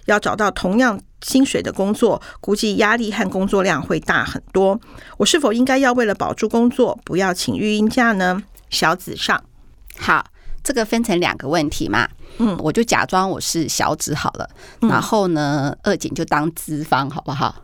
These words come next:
Speaker 1: 好。
Speaker 2: 老板方嘛，哈。
Speaker 1: 嗯。
Speaker 2: 嗯，我先说哈，因为我也是做业务的，呃，大家都知道嘛，我常在节目讲 N 次了哈。那我的认识的朋友很多也都是做业务的，大部分每一家公司，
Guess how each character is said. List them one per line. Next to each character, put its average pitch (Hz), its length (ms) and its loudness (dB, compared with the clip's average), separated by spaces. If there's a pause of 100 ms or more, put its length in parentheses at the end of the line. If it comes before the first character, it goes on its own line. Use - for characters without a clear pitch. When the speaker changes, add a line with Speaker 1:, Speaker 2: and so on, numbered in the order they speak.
Speaker 1:
好。 190 260 0 (100)
Speaker 2:
老 131 140 2
板 - 200 -2
方 127 200 2
嘛， 143 140 -6
哈。 - 260 -4 (180)
Speaker 1:
嗯。 226 220 2 (480)
Speaker 2:
嗯， 202 240 0
我 202 80 0
先 294 200 2
说 269 200 4
哈， 226 200 2
因 294 120 2
为 254 80 2 (120)
我 135 200 2
也 160 140 0
是 - 160 -4
做 156 160 -2
业 143 220 0
务 139 180 -2
的， - 240 -4 (380)
呃， 147 100 -2
大 143 140 2
家 139 80 0
都 147 100 -6
知 131 140 -10
道 139 200 0
嘛， - 120 -6
我 98 100 -6
常 160 140 -4
在 - 160 2
节 - 200 -2
目 156 120 0
讲 - 240 -2
N 156 240 0
次 - 220 -2
了 - 120 -6
哈。 - 180 -4 (520)
那 247 240 4
我 165 200 -2
的 143 140 -4
认 247 160 0
识 - 80 -6
的 208 80 0
朋 160 140 -4
友 165 100 0
很 - 160 -4
多 165 140 0
也 - 80 -2
都 143 160 -2
是 - 100 -8
做 - 220 -2
业 131 200 -2
务 123 240 -4
的， - 160 -4 (460)
大 254 180 4
部 226 160 -8
分 202 280 -2
每 139 200 -2
一 170 140 -6
家 165 240 0
公 160 220 0
司， - 180 -6